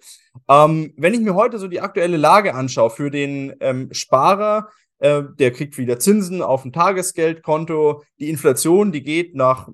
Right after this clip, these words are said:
ja, nach der, nach der öffentlichen Wahrnehmung so ein bisschen zurück und es schaut alles ganz gut aus. Also von dem her, für den normalen Sparer würde ich sagen, ist doch jetzt, sind doch jetzt die letzten zwölf Monate gar nicht so verkehrt gewesen, oder?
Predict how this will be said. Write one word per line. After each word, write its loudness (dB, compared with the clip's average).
ja, -4
nach -14
der, -6
nach -14
der -10
öffentlichen -10
Wahrnehmung -4
so -12
ein -12
bisschen -4
zurück -4
und -12
es -12
schaut -4
alles -8
ganz -12
gut -10
aus. -2
Also -4
von -4
dem -2
her, -6
für -12
den -6
normalen -4
Sparer -4
würde -6
ich -12
sagen, -4
ist -14
doch -10
jetzt, -12
sind -12
doch -8
jetzt -12
die -8
letzten -6
zwölf -4
Monate -6
gar -4
nicht -8
so -8
verkehrt -4
gewesen, -4
oder? 4